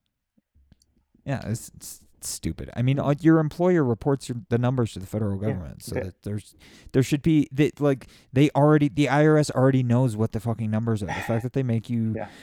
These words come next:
Speaker 2: fill 'em in or scan it or anything, that idea is just stupid on its face.
Speaker 1: Well
Speaker 2: It's like,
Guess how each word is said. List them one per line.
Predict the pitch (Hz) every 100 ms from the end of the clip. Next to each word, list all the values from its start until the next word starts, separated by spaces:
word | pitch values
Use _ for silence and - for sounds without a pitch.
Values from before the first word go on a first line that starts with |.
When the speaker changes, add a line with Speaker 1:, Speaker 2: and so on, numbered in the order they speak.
| -
Speaker 2:
fill | - 139 131 127
'em | 123
in | 120 120 117
or | 110 110 104
scan | - - - 117 113
it | 113 101
or | 110
anything, | - 117 117 113 107
that | 139 165 107
idea | 101 95 90
is | 87
just | 98 - -
stupid | - 104 - 92
on | 87
its | 82 -
face. | - 82 76
Speaker 1:
Well | 57
Speaker 2:
It's | - - -
like, | 110